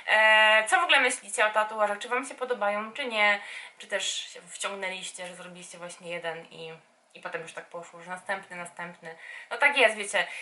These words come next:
zrobię jeden i już myślę, co następne. Jeszcze nie wiem kiedy, może to być za rok, może to być za dwa, ale ja już kminię, jaki będzie następny. Dobra, kochani, bo zaraz mi się woda w wannie przeleje, a ja widzę, że ja tutaj do was już mówię, uh, i mówię, jak to ja.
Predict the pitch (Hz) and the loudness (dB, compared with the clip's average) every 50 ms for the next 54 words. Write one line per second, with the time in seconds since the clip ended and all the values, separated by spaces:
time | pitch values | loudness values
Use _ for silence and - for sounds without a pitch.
0 | - - - 247 269 302 302 294 285 294 302 302 294 294 262 240 254 262 269 - | -10 -2 2 4 4 8 8 8 10 8 8 8 6 4 4 2 -2 -2 -2 -2
1 | 262 262 262 - 254 247 247 247 233 - - - 302 277 262 262 262 - - 285 | -4 -4 -2 2 6 8 8 8 8 6 4 4 4 6 8 6 6 4 2 2
2 | 269 254 - - 180 180 202 - 294 302 330 311 320 302 320 - - 320 254 240 | 2 2 2 0 0 0 0 0 -2 0 2 2 2 0 0 0 4 4 4 6
3 | 277 294 302 294 285 - 269 240 254 208 226 233 233 254 254 285 269 247 240 - | 6 4 4 4 2 0 -6 -6 -4 0 0 4 4 4 2 2 -2 -2 -2 -4
4 | 240 220 233 220 - 208 208 214 247 320 359 - 254 247 254 247 247 254 - - | -6 -6 -6 -10 -10 -10 -4 2 4 6 6 6 6 6 8 6 6 4 2 -8
5 | - 254 254 247 233 233 233 233 - 208 190 202 202 202 196 208 196 196 196 - | -10 -8 -4 -2 0 0 0 0 -4 -6 -6 -4 -4 -4 -4 -4 -4 -4 -4 -10
6 | _ _ - - - 247 247 - - 185 175 180 175 - 147 - - - - - | _ _ -16 -8 -8 -8 -8 -8 -8 -8 -10 -10 -10 -14 -16 -16 -16 -16 -14 -12
7 | - - - - - - 277 285 262 269 262 254 254 247 226 226 208 220 247 254 | -10 -10 -10 -6 0 2 4 6 6 6 6 6 4 4 4 2 2 4 4 4
8 | 254 247 240 240 254 240 220 208 208 208 240 262 247 233 220 226 214 208 214 233 | 4 2 0 0 -2 -2 -2 -4 -4 2 2 4 6 6 4 4 2 0 0 0
9 | 233 233 226 226 - 240 226 226 226 233 - - 220 220 214 208 214 233 226 233 | 0 0 -6 -8 -6 0 2 4 4 6 4 4 2 0 -4 -6 -8 -8 -4 0
10 | 226 214 220 220 220 214 233 220 214 226 220 220 220 226 226 226 254 311 392 415 | 0 0 0 -2 -6 -8 -8 -6 -4 -4 -4 -4 -4 -6 -10 -8 -4 0 0 0
11 | 403 392 370 359 339 370 403 403 392 - - - - - - - - - - - | 2 0 0 0 0 -2 -2 -2 -4 -6 -14 -14 -10 -8 -6 -6 -6 -8 -8 -2
12 | 240 269 269 277 349 427 339 349 320 294 277 269 277 - 262 247 254 277 | 0 0 2 4 4 6 6 6 8 8 8 6 4 4 4 4 6 8